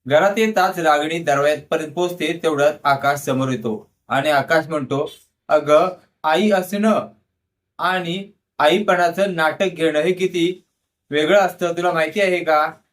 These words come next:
आणि तू एवढं मोठं कांड करून सुद्धा पूर्ण घरी आलीस?" असं बोलून आकाश खूपच रागिणीवर चिडलेला असतो आणि आकाश म्हणतो, "आता मी तुला परत पोलिसांच्या स्वाधीन नाही देणार, तर मी तुला ह्या घरातून बाहेर काढणार." आणि आकाश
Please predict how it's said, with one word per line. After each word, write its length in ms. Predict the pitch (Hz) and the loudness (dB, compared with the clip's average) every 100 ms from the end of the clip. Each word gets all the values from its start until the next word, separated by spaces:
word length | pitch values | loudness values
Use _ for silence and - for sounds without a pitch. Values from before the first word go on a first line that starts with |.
| _ _ _ _ - | _ _ _ _ -6
आणि 280 | 175 208 | -4 -4
तू 300 | 208 180 185 - - | 0 2 2 -4 -4
एवढं 240 | 165 185 226 | 0 2 2
मोठं 340 | 208 202 202 | 2 2 0
कांड 320 | 202 190 220 | 0 0 0
करून 260 | 226 220 214 | 0 0 0
सुद्धा 320 | 214 196 190 | -2 0 0
पूर्ण 340 | 202 220 254 | 2 2 2
घरी 240 | 208 180 240 | 0 0 0
आलीस?" 460 | 254 285 220 - - _ _ _ _ - | 0 -2 -6 -10 -20 _ _ _ _ -6
असं 280 | 139 190 | -4 -4
बोलून 360 | 170 170 151 160 170 | -2 -2 -2 -4 0
आकाश 460 | 147 139 143 151 - | 0 2 2 0 -4
खूपच 380 | 135 131 139 139 | -6 -2 -2 0
रागिणीवर 500 | 123 113 123 123 127 | 0 0 -2 -4 -4
चिडलेला 460 | - 113 120 120 | -6 -4 0 0
असतो 440 | 113 - 110 107 - _ _ | 0 -4 -8 -8 -14 _ _
आणि 240 | 139 156 165 | -4 -2 0
आकाश 380 | 147 143 170 165 | 0 2 0 0
म्हणतो, 500 | 156 127 147 165 _ _ | -4 -2 -4 -4 _ _
"आता 280 | 151 156 214 | -2 2 2
मी 140 | 214 214 | 2 2
तुला 280 | 220 190 208 | 2 2 0
परत 380 | - 180 180 | 0 2 0
पोलिसांच्या 580 | 180 165 185 214 208 214 | 0 -2 0 0 0 0
स्वाधीन 320 | 208 202 214 208 | 2 0 0 0
नाही 180 | 214 208 | 0 0
देणार, 320 | 170 165 202 - - _ | 0 -2 -2 -8 -20 _
तर 120 | 175 175 | -4 -2
मी 100 | 185 | -2
तुला 180 | 180 | -2
ह्या 220 | 180 185 175 | 0 0 2
घरातून 400 | 151 160 170 170 | 4 2 0 0
बाहेर 300 | 147 143 143 | 0 0 0
काढणार." 380 | 139 123 113 110 _ _ _ _ | -2 0 -2 -6 _ _ _ _
आणि 160 | 143 180 170 | -4 -2 0
आकाश 400 | 185 180 190 | 0 2 2